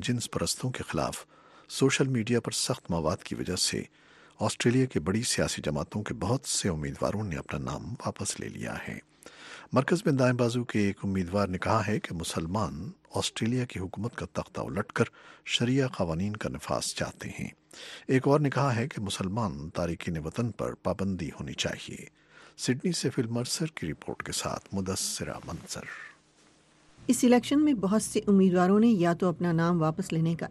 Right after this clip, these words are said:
Speaker 2: اعلان کر دیا ہے یا ماضی میں انہوں نے جو کچھ سوشل میڈیا پر کہا اس سے دستبردار ہو گئے ہیں۔ آن لائن نسل پرست اور جنس سے متعلق مواد پھر نظر آنے لگا ہے۔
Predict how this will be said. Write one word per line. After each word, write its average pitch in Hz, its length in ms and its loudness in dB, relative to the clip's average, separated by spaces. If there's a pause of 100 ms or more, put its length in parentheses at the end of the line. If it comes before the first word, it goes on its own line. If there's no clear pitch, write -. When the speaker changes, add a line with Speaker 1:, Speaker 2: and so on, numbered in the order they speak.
Speaker 2:
اعلان 160 300 4
کر 202 120 2
دیا 160 280 2
ہے 175 100 -2 (440)
یا 208 140 10
ماضی 196 360 8
میں 254 140 6
انہوں 190 180 8
نے 190 120 8
جو 190 200 6
کچھ 170 360 0 (340)
سوشل 214 460 8
میڈیا 180 320 8
پر 160 180 0
کہا 185 320 0 (440)
اس 233 100 4
سے - 260 4 (100)
دستبردار 160 720 4
ہو 156 60 0
گئے 143 260 0
ہیں۔ - 80 -6 (840)
آن 226 180 10
لائن 240 380 8
نسل 214 300 4
پرست 208 360 4
اور 202 160 8 (120)
جنس 214 240 6
سے - 140 2
متعلق 175 480 4
مواد 165 320 4 (460)
پھر 240 200 10
نظر 170 280 6
آنے 156 220 6
لگا 147 260 4
ہے۔ 160 100 -2